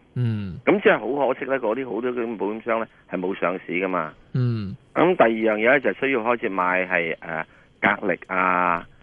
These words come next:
Speaker 1: <laughs>
Speaker 2: 呃，呢個啲咁嘅，呃，呃，電器股啦。因為有啲人保險商賣晒之後呢，等佢知，佢哋啲人就會改行買雪櫃嚟到等銀紙㗎啦。
Speaker 1: <laughs>
Speaker 2: 啊，雪櫃唔係再嚟等呢個，
Speaker 1: <laughs>
Speaker 2: 嗱，呢個我哋覺得就，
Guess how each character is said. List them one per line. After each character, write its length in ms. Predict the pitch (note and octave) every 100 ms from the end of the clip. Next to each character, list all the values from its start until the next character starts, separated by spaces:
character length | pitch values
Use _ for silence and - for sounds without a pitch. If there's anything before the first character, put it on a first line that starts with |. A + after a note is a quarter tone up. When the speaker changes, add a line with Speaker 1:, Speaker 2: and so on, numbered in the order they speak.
| -
Speaker 1:
<laughs> 240 | - A#2
Speaker 2:
呃， 300 | F2 E2+ E2
呢 180 | F#2+ B2
個 140 | G2+
啲 180 | G2+ G#2+
咁 20 | G2+
嘅， 60 | G#2
呃， 280 | F2+ F2 -
呃， 460 | F2+ D#2+ D2+ D#2+ -
電 180 | F2+ E2
器 140 | F2
股 180 | F2 F2
啦。 100 | G2 - _ _ _ - -
因 100 | F#3+
為 100 | E3
有 60 | D3+
啲 40 | F3
人 200 | E3+ E3
保 100 | C#3
險 180 | D#3 D3+
商 180 | D#3 D3+
賣 200 | G#2 G#2
晒 160 | A2+ A2
之 180 | - B2+
後 80 | G#2
呢， 100 | B2 -
等 160 | G#2+
佢 80 | G#2+
知， 160 | G#2 A2
佢 120 | A#2+
哋 100 | A#2+
啲 100 | C#3+
人 140 | C#3+
就 100 | C#3+
會 80 | A2
改 120 | A2 F#2+
行 240 | B2 F2 - - _ -
買 180 | G2 A#2+
雪 220 | - A2 -
櫃 180 | F2+
嚟 140 | F2+ F#2+
到 120 | G2
等 40 | G#2+
銀 200 | F#2+ D#2
紙 200 | F2 G#2
㗎 20 |
啦。 260 | F#2+ F2 - _
Speaker 1:
<laughs> 1400 | - - - D#3+ - B2+ - - - - - - - -
Speaker 2:
啊， 180 | - - -
雪 80 | C#3+
櫃 200 | C#3+ A2+ G#2
唔 80 | G#2
係 140 | G2+
再 100 | A#2
嚟 320 | A2+ A2 F#2
等 260 | E2+ G#2+ C3
呢 40 |
個， 640 | B2+ G3+ - D3+ - C3+ B2+
Speaker 1:
<laughs> 420 | - - A3 G#2+
Speaker 2:
嗱， 220 | G2 G2+
呢 100 | A3+
個 140 | F#3+ D3+
我 200 | C3+ C#3+
哋 120 | C#3+
覺 100 | C#3+
得 120 | E3+
就， 120 | D3